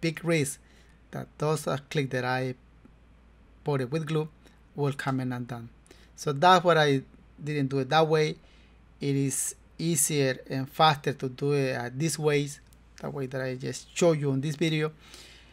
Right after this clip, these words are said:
And thank you, my friend, for watching this video. I hope you enjoy it. If that was your case, don't forget to hit the like button. And remember, this is basic.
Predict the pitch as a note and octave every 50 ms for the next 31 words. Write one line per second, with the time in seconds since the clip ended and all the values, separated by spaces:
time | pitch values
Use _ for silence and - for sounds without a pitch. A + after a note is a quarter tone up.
0 | - - - - - C#3 C#3 C3+ C3+ C#3 - F3 F3 E3 C#3 - D#3+ D3+ C#3+ D3
1 | E3 E3 D3 C#3 D3+ C#3 C3 C#3+ C#3+ C#3+ - D3 C3+ C#3 B2+ C3 C#3 D3+ D3+ D#3
2 | D3+ C#3+ C#3 A#2+ A#2+ C3+ C3 C3 - C#3 C3 B2+ B2+ D3+ D#3 D#3 D#3 D3+ C#3 C#3+
3 | - C#3 B2+ B2+ C3+ C3 B2 C3 B2+ - - C#3 C#3 - - F3+ F#3+ F3 D#3 D3+
4 | C#3 - C#3+ C#3 D3 C#3 - - C3+ C3 C3 C3+ C#3 D3+ D#3+ D3 D3 D3 C#3+ C#3+
5 | - D#3 D3 D3 D3 C#3+ - - - - - - - - - - - D#3 D#3 D#3
6 | E3 F#3+ G3+ G3 D3+ C3 B2+ - - - - - - - - - - - - -
7 | - - E3+ F#3 - - F3 D3+ D#3+ C#3+ - D3+ D3+ C#3 C3 - - C#3 C#3